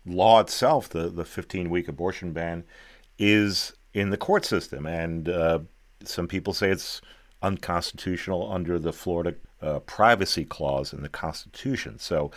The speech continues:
he was acting on something that's still making its way through the courts. So,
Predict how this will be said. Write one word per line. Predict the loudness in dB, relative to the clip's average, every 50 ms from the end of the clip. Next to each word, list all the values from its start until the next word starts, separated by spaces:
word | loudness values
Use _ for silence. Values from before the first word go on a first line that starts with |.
| -16 -18 -18 -8
he | 2 4 4
was | 6 6 6
acting | 6 6 6 6 4 4 4
on | 4 4
something | 4 2 0 0 0 0 0
that's | 0 -2 -2 -4 -6 -6 -8 -12 -20 _ _ _ _ _ _ _ _ _ -6
still | -4 0 2 4 6
making | 6 6 6 6 2 2
its | 2 2 2
way | 0 0
through | 0 -2 -6 -8
the | -8
courts. | -10 -8 -2 2 4 4 4 2 -2 -6
So, | 0 2 2 2 2 0 -4